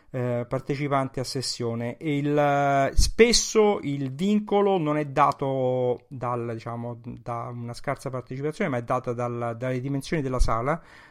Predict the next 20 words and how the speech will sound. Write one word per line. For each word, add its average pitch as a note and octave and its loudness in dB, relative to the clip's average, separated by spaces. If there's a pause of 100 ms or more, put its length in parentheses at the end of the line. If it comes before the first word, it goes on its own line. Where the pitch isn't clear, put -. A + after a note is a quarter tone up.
(100)
dell'ospite, A#2+ -2
quindi A#2+ -6
chi, A#2+ -10
chi B2+ -10
ci - -8
ospita B2 -4
magari A#2+ -2
ha, A2 -2
n-, A#2+ -6
non B2 -2
hanno C3+ -2
delle A#2+ -6
sale B2+ -4
molto, B2 -4 (400)
molto C3+ -2
grandi, B2+ -2
con, A2+ -10
um, A2+ -10 (240)
tante B2 -8
sedie, B2 -6